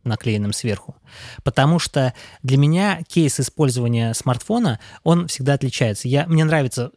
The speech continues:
и в чехле, как он выглядит, и как он, э, лежит в руке. Также мне нравится снимать чехол и иногда пользоваться без чехла. Но при этом я хочу на него, его наблюдать, э, в целости и сохранности, без каких-либо царапин. Большую часть времени я ношу в чехле.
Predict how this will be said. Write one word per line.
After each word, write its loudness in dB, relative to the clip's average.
и -2
в -6
чехле, -2
как -4
он 4
выглядит, 2
и -4
как -2
он, 2
э, -2
лежит 2
в -16
руке. -4
Также 2
мне 2
нравится 0
снимать 2
чехол 0
и 0
иногда 2
пользоваться 0
без -2
чехла. -2
Но 0
при 2
этом 2
я 2
хочу -2
на 2
него, 0
его 2
наблюдать, 2
э, -2
в -14
целости 0
и -2
сохранности, -4
без 2
каких-либо -2
царапин. -2
Большую 2
часть 0
времени 2
я 2
ношу 0
в -6
чехле. 0